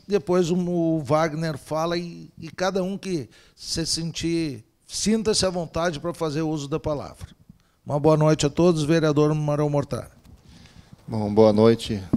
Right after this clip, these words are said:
Speaker 2: colega vereador Ademar, Bolinha, cumprimentar também o secretário, o secretário adjunto, Crisóstomo, o nosso Wagner, que é o perito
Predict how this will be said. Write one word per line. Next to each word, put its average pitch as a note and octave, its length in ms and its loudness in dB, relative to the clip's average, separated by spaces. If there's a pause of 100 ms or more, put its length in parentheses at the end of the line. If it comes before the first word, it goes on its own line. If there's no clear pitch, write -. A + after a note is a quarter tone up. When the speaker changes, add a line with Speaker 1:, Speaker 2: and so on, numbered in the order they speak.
(160)
Speaker 2:
colega G#2 400 -4
vereador G2 420 0
Ademar, G#2 560 -4 (120)
Bolinha, B2 640 -2 (360)
cumprimentar G#2+ 600 -6
também G2+ 240 -6
o - 20 -10
secretário, A2 800 -2 (400)
o - 60 -18
secretário G2+ 340 -10
adjunto, B2+ 720 -4 (160)
Crisóstomo, A2 580 -14 (640)
o G#2 80 -12
nosso G2+ 600 -4 (840)
Wagner, C3+ 540 -2 (800)
que - 100 -6
é A2 60 2
o A2+ 80 2
perito B2 580 0